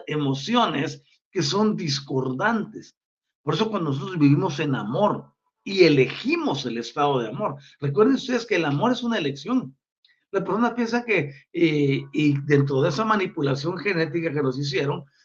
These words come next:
se llegó a pensar, y la mayoría sigue en eso, gracias Padre por los que ya no, ya no estamos en eso, ya no estamos pensando que el amor es,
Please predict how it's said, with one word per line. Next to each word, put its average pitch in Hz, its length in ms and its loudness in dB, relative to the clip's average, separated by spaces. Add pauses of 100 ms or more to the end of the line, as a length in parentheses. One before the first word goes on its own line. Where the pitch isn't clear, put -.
se - 200 -2
llegó 208 260 2
a 233 100 0
pensar, 220 340 0
y 226 60 0
la 202 120 0
mayoría 160 500 4
sigue 190 260 -2
en 185 100 0
eso, 185 420 -4
gracias 143 340 -6
Padre 170 280 0
por 143 160 -6
los 127 120 -8
que 127 140 -4
ya 143 100 0
no, 151 240 -6
ya 143 100 -4
no 143 80 -8
estamos 143 380 -6
en 190 180 -6
eso, 143 260 -10 (1800)
ya 190 220 4
no 233 80 8
estamos 240 380 6
pensando 220 420 0
que 196 120 2
el 165 100 4
amor 190 220 4
es, 220 140 -2